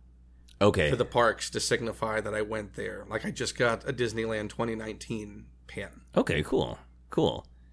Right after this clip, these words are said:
Speaker 1: Yeah, it was fun to see yesterday in Galaxy's Edge a couple of clear Disney fans with, like, the, the mouse ears and just
Speaker 2: And, like,
Speaker 1: rip-
Speaker 2: a hundred fifty pounds worth of pins on vests and lanyards
Speaker 1: Yes,
Speaker 2: and
Speaker 1: and then,
Speaker 2: hats.
Speaker 1: like, yeah, and then, like, uh,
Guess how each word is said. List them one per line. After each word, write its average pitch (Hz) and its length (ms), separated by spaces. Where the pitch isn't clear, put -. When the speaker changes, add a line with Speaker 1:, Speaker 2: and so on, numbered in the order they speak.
Speaker 1:
Yeah, 104 200
it - 20
was 95 140
fun 135 160
to 123 60
see 113 340
yesterday 87 680
in 76 540
Galaxy's 78 420
Edge 71 340
a 82 120
couple 80 320
of 73 280
clear 80 300
Disney 82 520
fans 69 460
with, 76 180
like, 69 200
the, 85 300
the 90 140
mouse 80 340
ears 73 420
and 78 340
just 80 340
Speaker 2:
And, 98 120
like, 139 140
Speaker 1:
rip- - 80
Speaker 2:
a 117 40
hundred 143 320
fifty 131 240
pounds 131 420
worth 117 180
of 104 120
pins 120 360
on 113 200
vests - 540
and 113 200
lanyards 110 600
Speaker 1:
Yes, - 20
Speaker 2:
and 131 100
Speaker 1:
and 135 80
then, 131 80
Speaker 2:
hats. 120 420
Speaker 1:
like, - 80
yeah, 110 220
and 92 120
then, 107 180
like, 95 380
uh, - 40